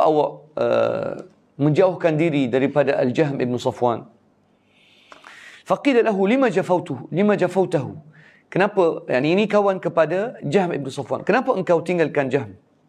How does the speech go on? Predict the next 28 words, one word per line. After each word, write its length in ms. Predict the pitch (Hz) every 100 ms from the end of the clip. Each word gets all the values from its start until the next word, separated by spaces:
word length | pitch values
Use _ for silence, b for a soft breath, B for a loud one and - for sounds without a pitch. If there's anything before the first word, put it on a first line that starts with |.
| _ _ _ B B B B
قال: 380 | 214 233 226 214 - 165
"جاء 300 | 170 247 208
منه 180 | 214 220 202
ما 160 | 185 190
لا 80 | 175
يحتمل." 640 | 156 - 175 147 - - - _ _ _ _ -
Jadi 300 | 120 131 -
sahabat 540 | 135 175 170 - 113
ataupun 260 | - 151 143
kawan 300 | 180 190 151
kepada 320 | 135 156 131 131
Jahm, 320 | 190 226 247 B B B B B
dia 100 | 160
kata, 300 | 214 214 -
"Aku 320 | 214 247 220
dah 100 | 208
tak 140 | 208
boleh 160 | 202 185
terima 240 | 202 170
dia." 160 | 127 104 - - _ _ _ _ - _ - - - - - - _ _ _ _ _ _ - _ _ B B B B -
قال: 340 | 233 226 -
"قرأت 300 | 220 285 -
يوما 300 | 247 262 254
لي 240 | 208 220 -
آية 320 | 208 208 190
كذا." 400 | 180 202 120 - - _ _ _ _ - _
فقال: 460 | 170 175 208 185
"ما، 320 | 160 175 -